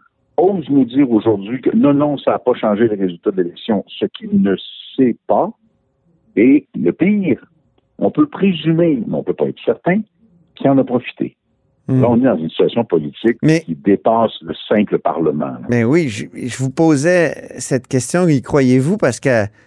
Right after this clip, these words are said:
Speaker 2: une certaine époque, et moi je suis plongé dans des époques anciennes à cause de mes documentaires, là, mais la G R C disait que la France avait donné trois cent mille piastres au Parti québécois.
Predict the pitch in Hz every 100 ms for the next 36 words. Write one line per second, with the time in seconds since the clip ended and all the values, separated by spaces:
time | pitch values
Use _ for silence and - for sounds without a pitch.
0 | _ 107 110 - 127 143 120 107 196 -
1 | 131 147 - 107 135 135 127 160 143 117
2 | 110 101 113 110 95 143 135 101 101 147
3 | 160 120 - 135 120 110 113 110 101 110
4 | 110 92 131 180 190 143 147 - - -
5 | _ 107 113 107 110 117 156 117 - 240
6 | 311 127 123 151 175 135 107 - 196 233
7 | - 110 120 120 123 139 160 196 175 175
8 | 156 123 - 180 180 143 - - - -
9 | 101 98 135 165 185